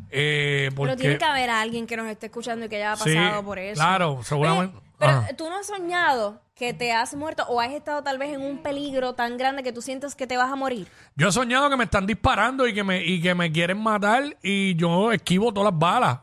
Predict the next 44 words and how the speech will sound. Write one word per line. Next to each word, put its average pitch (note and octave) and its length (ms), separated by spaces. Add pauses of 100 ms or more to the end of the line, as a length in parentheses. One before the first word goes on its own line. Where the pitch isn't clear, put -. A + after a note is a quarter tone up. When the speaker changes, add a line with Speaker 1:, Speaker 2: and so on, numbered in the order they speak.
Speaker 2:
Ok. C4 260
Speaker 1:
Pues, D3+ 220
como D#3 200
Speaker 2:
U-, D#3 60
Speaker 1:
The D#3 80
Matrix. F3+ 520
Speaker 2:
usualmente D4+ 600
pasa D4+ 200
eso E4+ 120
en F#4 40
los F#4 120
sueños, C4 340
pero B3 180
yo A#3 120 (180)
Speaker 1:
Sí. A#2 140
Speaker 2:
he D4 160
estado E4+ 540
al C4 180
borde C#4 360
de D#4+ 60
la D#4 120
muerte D4+ 520
y, A3 420
y A#3 220
literal, A3+ 760 (360)
lo B3 240
que A#3 120
me A#3 60
ha A3+ 60
pasado D#4 340
por D#4+ 140
la, D#4 260 (140)
por C#4+ 320
el, B3+ 420
la C4 120
mente D4 240
ha - 20
sido D#4 200
como C4 140
que, A3+ 160
"Ah, F#4+ 240 (140)
hasta A3 220
aquí A3 180
llegué". F#3 280